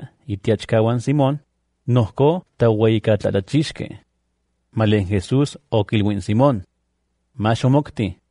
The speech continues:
mak tikinkitzkis amichte, axa tikintemos tlaltikpaktlakame makineltokakan Dios."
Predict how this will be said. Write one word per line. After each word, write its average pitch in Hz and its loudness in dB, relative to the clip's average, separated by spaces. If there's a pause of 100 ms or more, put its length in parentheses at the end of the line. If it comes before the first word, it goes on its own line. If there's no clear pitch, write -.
(580)
mak 127 0
tikinkitzkis 120 -4
amichte, 107 -2 (600)
axa 131 0 (400)
tikintemos 127 2
tlaltikpaktlakame 113 -2 (340)
makineltokakan 110 0
Dios." 98 -4